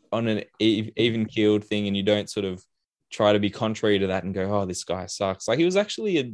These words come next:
a really solid young player. Um, I thought he had some really great moments last season. I don't think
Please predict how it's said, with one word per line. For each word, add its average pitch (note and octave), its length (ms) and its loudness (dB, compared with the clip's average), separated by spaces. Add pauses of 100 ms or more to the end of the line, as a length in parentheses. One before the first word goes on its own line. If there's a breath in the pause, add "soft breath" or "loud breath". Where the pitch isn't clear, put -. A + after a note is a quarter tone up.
a G#2+ 100 -2
really A#2 360 -2
solid A2 360 -4
young G#2 240 -2
player. - 380 -2 (480)
Um, F#2 640 -4
I G#2+ 80 -8
thought B2+ 220 -6
he A#2+ 60 -2
had G#2+ 200 -6
some G2 120 -8
really G2 220 -6
great F#2 260 -2
moments F2+ 360 -6
last F#2+ 240 -6
season. F#2+ 320 -6
I G2+ 80 0
don't B2 200 0
think G#2+ 320 -6